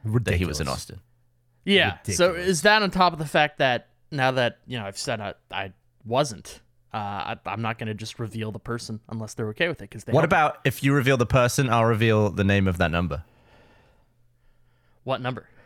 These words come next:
Speaker 1: So,
Speaker 3: Oh.
Speaker 1: seventy, sixty-seven or whatever.
Speaker 3: Yeah, no, the fact that I didn't remember what you were talking about at all, I don't care. It's fine.
Speaker 1: You pretend not to care, but you do care.
Speaker 2: Yeah, you
Speaker 3: Yeah, I
Speaker 2: care.
Speaker 3: forgot, though.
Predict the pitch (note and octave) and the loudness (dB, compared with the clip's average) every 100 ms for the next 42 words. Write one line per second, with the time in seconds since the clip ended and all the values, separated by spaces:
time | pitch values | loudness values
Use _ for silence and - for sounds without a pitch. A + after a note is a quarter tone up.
0 | _ _ _ _ _ - - D#3+ E3 B2 | _ _ _ _ _ -2 2 4 4 2
1 | G2 - - A#2+ A#2 - G#2+ F#2 E2 E2 | -2 -6 -6 -6 -2 0 0 0 -2 -4
2 | - _ C#3+ C#3 A#2+ C3 C3+ C#3 D#3+ D3+ | -8 _ -2 0 0 -2 -2 0 0 0
3 | D#3 C#3 C#3+ B2+ C#3 C#3 A2 C#3+ C#3 C3+ | 0 0 0 -2 -2 -2 -4 -2 0 0
4 | B2+ C#3 B2+ A#2+ A#2 A#2+ A#2+ C3 B2+ A#2+ | 0 2 0 -2 -6 -6 -6 -4 -2 -2
5 | A#2 G#2 A#2 C3+ A2 A2+ - G#2 A2+ - | -2 -2 0 2 0 -4 -6 -6 -6 -6
6 | C#3+ - A2 A#2 _ - B2+ C#3+ - B2+ | -6 -4 -6 -6 _ -2 0 0 0 2
7 | D3 D3+ G2+ D#2 F2+ F2+ D#2 D2 G2 F2+ | 2 2 2 -2 -4 -2 -2 -2 -4 -4
8 | E2+ D#2+ - - _ _ - G#2+ F2 F3+ | -4 -6 -8 -10 _ _ -14 -10 -4 2
9 | E3+ F3 F#3+ D#3 D#3 - G#2 F2 | 2 2 -2 2 2 0 -8 -10